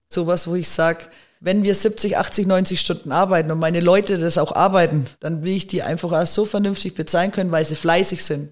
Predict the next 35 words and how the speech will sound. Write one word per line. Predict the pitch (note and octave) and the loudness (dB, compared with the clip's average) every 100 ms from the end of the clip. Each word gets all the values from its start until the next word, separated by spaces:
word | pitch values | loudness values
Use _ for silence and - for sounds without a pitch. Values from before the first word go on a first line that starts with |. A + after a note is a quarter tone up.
| - | -10
weil | D3 E3+ | -4 -2
sie | F#3 | 0
noch | F3 D3 | -2 -2
was | D3 - | -4 -6
machen, | C#3+ D3 D#3 | -8 -10 -10
weil | - E3 | -4 -2
sie | E3+ F3 | 0 -2
viel | E3 - A3 A#3+ | -4 -2 0 2
machen, | F#3+ D3 D3+ C3 - - _ _ | 2 0 -4 -8 -12 -20 _ _
weil | - D3+ | -4 -2
sie | D#3 E3 | -2 -2
Know-how | E3 F3+ E3+ F3+ G#3+ G3+ | 0 2 4 4 2 2
haben. | E3+ B2+ - _ _ _ _ _ | 0 -2 -8 _ _ _ _ _
Und | F3 E3 | -6 -2
das, | F3+ - | 0 0
finde | F3 D#3+ | -2 -4
ich, | D#3+ - | -6 -2
wäre | D#3+ D#3+ | -2 -2
ich | D#3+ - | -2 -2
schon | C3 | -2
euch | D3+ E3 | -4 -4
wichtig, | E3 - E3 | -8 -8 -6
dass | D3 D3+ | -6 -4
man | |
sagt, | D3+ D#3 D#3 - - _ _ - | -2 -2 -4 -10 -20 _ _ -2
das, | G3 G3 | 0 2
was | F3+ F3 | 2 2
man | F3 E3 | 0 -2
produziert | E3 D#3+ D#3+ - A#3+ A#3+ | -4 -4 -2 2 2 2
und | F3+ | -2
verkauft, | - E3 F#3 G3 A3+ - - - | -6 -2 2 4 2 -4 -10 -16
für | - E3+ | -6 -4
einen | D#3+ | 0
anständigen | F3 F#3+ - E3+ D#3 D3+ | 0 0 0 0 -2 -4
Preis, | D3 E3+ B3+ C#4+ - | 2 4 4 2 -4